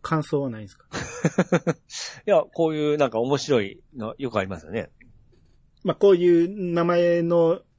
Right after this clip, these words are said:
Speaker 2: うん。
Speaker 1: あの、バス停があってもいいと思うんやけど、
Speaker 2: うん。
Speaker 1: じゃあ、ピーチさん、こっから推理して、
Speaker 2: うん。うん。
Speaker 1: これ何県にあると思います？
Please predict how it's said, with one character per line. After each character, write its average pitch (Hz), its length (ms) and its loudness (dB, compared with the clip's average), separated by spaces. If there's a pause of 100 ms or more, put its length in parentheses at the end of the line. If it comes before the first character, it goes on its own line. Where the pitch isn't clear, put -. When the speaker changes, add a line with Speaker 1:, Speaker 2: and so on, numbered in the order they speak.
Speaker 2:
う 208 40 -14
ん。 160 100 -14 (220)
Speaker 1:
あ 147 140 2
の、 139 80 2
バ 151 140 4
ス - 100 -8
停 156 160 4
が 147 140 2
あ - 60 2
っ - 60 -8
て 156 160 2
も 117 300 0
い 156 140 -6
い 135 40 -10
と 147 60 2
思 113 140 0
う 110 40 -4
ん - 40 -4
や - 20 -14
け 110 100 -8
ど、 107 260 -4 (180)
Speaker 2:
う 107 40 -10
ん。 85 160 -10 (440)
Speaker 1:
じ 175 100 2
ゃ 185 40 8
あ、 160 40 -2
ピ 220 120 -6
ー - 20 -
チ 180 40 -8
さ 135 120 -2
ん、 113 80 -6
こ - 220 -16
っ - 20 -18
か 240 240 2
ら 135 360 0 (320)
推 226 200 2
理 127 120 2
し - 120 -12
て、 120 340 0 (260)
Speaker 2:
う 104 40 -14
ん。 - 20 -12
う 92 60 -12
ん。 - 20 -18
Speaker 1:
こ 208 140 4
れ 190 80 6
何 180 260 4
県 147 160 2
に 110 80 -2
あ 104 80 -10
る 98 60 -16
と - 80 -14
思 95 100 -14
い - 20 -18
ま 107 80 -18
す？ - 60 -20